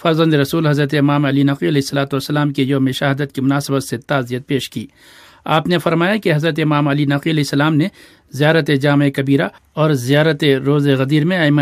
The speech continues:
طاہر علیہ السلام کے اوصاف اور کمالات کو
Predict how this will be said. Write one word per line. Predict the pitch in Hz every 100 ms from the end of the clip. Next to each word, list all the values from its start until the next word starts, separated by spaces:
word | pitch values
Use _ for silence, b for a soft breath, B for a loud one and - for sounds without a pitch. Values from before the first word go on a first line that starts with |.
| 135
طاہر | 139 147 147
علیہ | 143
السلام | 139 139 143 151
کے | 143
اوصاف | 123 135 147 156 -
اور | 143 143
کمالات | 135 131 135 143 -
کو | 165